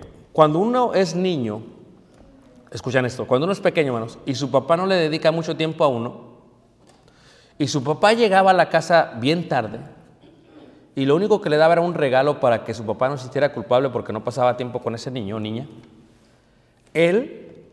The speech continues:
lo que entendió, lo que codificó de eso fue, ok,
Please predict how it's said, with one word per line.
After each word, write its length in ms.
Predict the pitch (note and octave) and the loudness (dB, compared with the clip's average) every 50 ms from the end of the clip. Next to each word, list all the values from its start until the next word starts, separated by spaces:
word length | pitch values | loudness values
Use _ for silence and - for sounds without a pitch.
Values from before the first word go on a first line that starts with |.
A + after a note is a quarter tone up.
| _ _ | _ _
lo 240 | - C#3 C#3 C3 - | -2 -2 -2 0 0
que 80 | - C#3+ | 0 -2
entendió, 800 | C#3 B2+ D3 C#3 C#3 C#3 D3 D#3+ F3 G3 A3+ A#3 - - - - - - - - _ _ _ - | 0 0 -2 -2 -2 -2 -2 -2 -2 -2 -4 -6 -10 -16 -20 -20 -20 -20 -20 -20 _ _ _ -4
lo 180 | C3+ - - | -4 -4 -2
que 140 | - C3 A#2 | -2 -6 -4
codificó 680 | - C3+ B2+ A#2+ B2+ B2 - - C3+ - - D3 D#3+ E3 | 0 0 2 2 0 -2 -4 -6 -8 -6 -2 -2 0 0
de 100 | E3+ E3+ | 0 -2
eso 160 | E3+ E3+ D3+ | -4 -6 -6
fue, 440 | - E3+ E3 D#3+ D#3 - - - - - - - - - - _ _ | 0 0 2 2 0 -2 -10 -18 -20 -20 -20 -20 -20 -20 -20 _ _
ok, 240 | - C3 - - | -6 -6 -2 -2